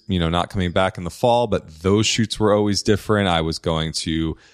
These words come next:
profile a lot of amazing, inspiring people and going to their hometowns to interview them, um, doing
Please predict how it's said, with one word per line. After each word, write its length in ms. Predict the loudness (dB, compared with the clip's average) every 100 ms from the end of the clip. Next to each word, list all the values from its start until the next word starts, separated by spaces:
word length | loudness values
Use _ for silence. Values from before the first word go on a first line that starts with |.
| _ -4
profile 540 | 2 2 2 2 2
a 80 | 2
lot 180 | 0 0
of 100 | -2
amazing, 560 | -4 0 2 2 0
inspiring 500 | -2 0 2 2 0
people 360 | -2 -2 0 0
and 80 | 0
going 200 | 0 0
to 60 |
their 160 | 0 -2
hometowns 680 | -2 -2 0 0 0 -2 -4
to 80 | -2
interview 520 | 0 2 0 0 2
them, 420 | 2 2 0 -2 -10 -18 -20 -8
um, 500 | 0 2 2 0 -4 -10 -14 -16 -14 -2
doing 680 | 2 4 2 2 -2 -6